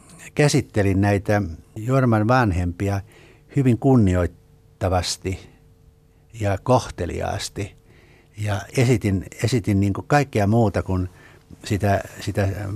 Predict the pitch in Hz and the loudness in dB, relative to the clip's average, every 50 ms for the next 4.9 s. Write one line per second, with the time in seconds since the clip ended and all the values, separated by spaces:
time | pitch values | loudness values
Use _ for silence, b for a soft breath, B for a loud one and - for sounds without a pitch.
0 | 95 101 123 127 117 104 98 92 98 98 92 92 - 101 95 95 98 98 92 - | -4 0 2 2 2 2 0 -2 -2 -2 -2 -2 -2 -2 -2 0 0 -2 -2 -2
1 | - 104 98 92 98 - - - 90 87 92 92 92 92 92 90 90 - - 104 | -4 -6 -2 -2 -4 -4 -4 -6 -6 -4 -4 -4 -4 -4 -4 -4 -8 -4 -2 -2
2 | 95 - 92 90 87 87 85 87 92 92 92 98 98 b b b b b b b | -2 0 -2 -2 -2 -2 -2 -2 -2 -2 0 -2 -2 b b b b b b b
3 | b b b b b b b b b b - - 98 95 92 95 90 95 90 - | b b b b b b b b b b -14 -6 -2 0 0 0 0 -2 -2 -2
4 | - 95 95 98 92 90 - - - 80 78 85 - - 87 85 90 98 | -2 -2 0 0 0 -2 -4 -6 -8 -8 -6 -6 -6 -6 -4 -4 -4 -6